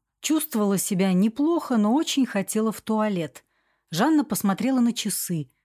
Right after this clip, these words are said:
Четыре утра. Она, опираясь на локти, села на кровать. Боже, как тяжело! Руки дрожали, по ногам пробегал озноб. Разбитое тело отказывалось повиноваться,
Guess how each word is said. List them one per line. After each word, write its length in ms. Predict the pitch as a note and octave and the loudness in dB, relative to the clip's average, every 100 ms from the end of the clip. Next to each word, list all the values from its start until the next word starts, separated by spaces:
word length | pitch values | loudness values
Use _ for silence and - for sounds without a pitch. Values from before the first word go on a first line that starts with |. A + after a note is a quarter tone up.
| _ - | _ -10
Четыре 560 | - E3 A#3 C4 B3+ | -6 -2 2 2 2
утра. 640 | - A3 G#3+ D#3+ D#3 C#3 - _ _ - | -2 -6 -4 -6 -6 -8 -14 _ _ -2
Она, 540 | F#3+ F#3+ G3+ B3+ D4 | 2 4 4 4 2
опираясь 540 | - A#3+ A#3+ B3 G3 G#3 | 2 0 2 0 0 0
на 180 | G3+ | 0
локти, 480 | G3 C#4 C#4 - C#4 | 2 0 -2 -2 -2
села 340 | A#3+ - A3 A#3+ | 0 0 0 2
на 100 | B3 | 0
кровать. 680 | C4+ A#3+ F3 D3+ - - _ - | -2 -2 -4 -6 -10 -16 _ -6
Боже, 440 | D#3 F#3 F3 F3+ | 0 2 2 0
как 280 | - C4+ - | 0 -2 -4
тяжело! 680 | - A#3 F#3+ A3 G3 D#3 D#3 _ _ | -2 0 0 0 0 -4 -8 _ _
Руки 280 | G3 G#3+ G#3+ | 0 0 2
дрожали, 680 | E3+ F3+ F3 E3 C4 A3+ F#3 - _ - | 0 0 0 0 0 0 -2 -8 _ 0
по 100 | G3+ | 2
ногам 500 | G3 F3 G#3 B3+ A#3+ | 2 2 2 2 2
пробегал 520 | F#3+ F3 F3 F3+ F#3+ | 0 0 0 0 0
озноб. 500 | F3+ E3+ D#3+ C#3+ _ _ | 0 -2 -4 -8 _ _
Разбитое 640 | F#3 F3+ F#3 A3+ - G3 F#3 | 0 2 2 0 0 0 0
тело 500 | - C4+ C#4+ A3+ G#3 | -2 0 2 2 0
отказывалось 800 | G3 F#3+ - D4+ B3 A3 G#3 F#3+ | -2 -4 -2 0 0 0 -2 -4
повиноваться, 880 | - G3 A3 B3 C4 A#3+ - F3+ | -2 0 2 2 2 -2 -4 -8